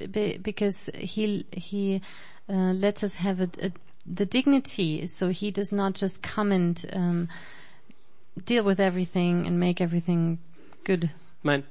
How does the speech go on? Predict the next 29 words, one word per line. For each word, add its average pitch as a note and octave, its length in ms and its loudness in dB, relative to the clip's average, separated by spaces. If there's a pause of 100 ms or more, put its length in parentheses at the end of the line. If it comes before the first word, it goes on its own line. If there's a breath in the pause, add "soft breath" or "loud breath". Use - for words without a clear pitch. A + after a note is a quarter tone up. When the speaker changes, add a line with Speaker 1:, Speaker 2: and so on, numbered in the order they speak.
(220)
Speaker 2:
hat - 420 4
lang F#3 260 6
gedauert, G3 360 6
bis F3+ 140 -2
diese E3+ 140 -2
Pädagogik F3 520 4
entdeckt F3 380 4
wurde, E3 160 2
zu - 120 -8
sagen, D#3 260 6 (220 loud breath)
das, G#3+ 220 4
was F3 140 -2
du F3 100 -4
kannst, - 580 0 (160)
das C#3+ 160 -4
machst D#3+ 340 2
du F#3+ 60 4
auch D3 100 2
alleine. D3+ 400 4 (720 loud breath)
Speaker 1:
It A3 120 -4
took D4+ 200 8
a E4+ 40 10
while F3+ 400 8
for, F3+ 440 0
for, F3 380 4
uh, E3+ 380 4
teachers, A3 640 -4
uh, F3 480 0 (320 loud breath)
or, F3+ 180 0